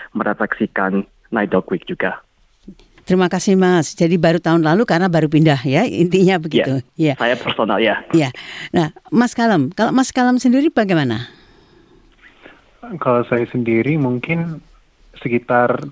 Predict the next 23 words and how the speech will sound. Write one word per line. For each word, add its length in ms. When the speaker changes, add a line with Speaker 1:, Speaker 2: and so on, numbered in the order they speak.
Speaker 3:
tiga 180
tahun 320
yang 160
lalu 240
baru 300
saya 640
Speaker 2:
Sadar. 480
Speaker 3:
ini 160
nama 180
Naidok 460
baru, 400
ya, 260
baru 240
sadar. 460
Speaker 2:
Tadinya 480
apa 180
yang 160
menggugah 640
kesadaran 1120
Mas 400
Kalem 320
itu? 300
Speaker 3:
Sepertinya 840